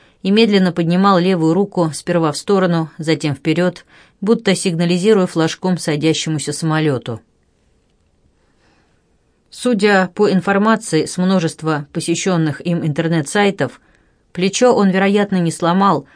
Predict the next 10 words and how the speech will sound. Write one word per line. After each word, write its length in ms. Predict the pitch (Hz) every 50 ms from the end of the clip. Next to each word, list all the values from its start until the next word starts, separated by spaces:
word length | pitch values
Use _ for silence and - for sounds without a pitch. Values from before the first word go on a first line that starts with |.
| - _ _ _
а 100 | - -
лишь 220 | 202 226 240 233 -
получил 480 | - 202 196 180 180 - 220 220 -
сильный 400 | - - - 202 190 180 180 190
ушиб. 340 | 196 185 - - 147 - - - _ _ _ _ _ _ _ _ _ _ _ _
В 60 | -
худшем 340 | - 233 233 233 220 208 196
случае 400 | - 220 220 214 - - 185 -
треснула 460 | - 175 185 165 - 185 175 170 175
кость. 480 | 170 - 151 117 110 - _ - -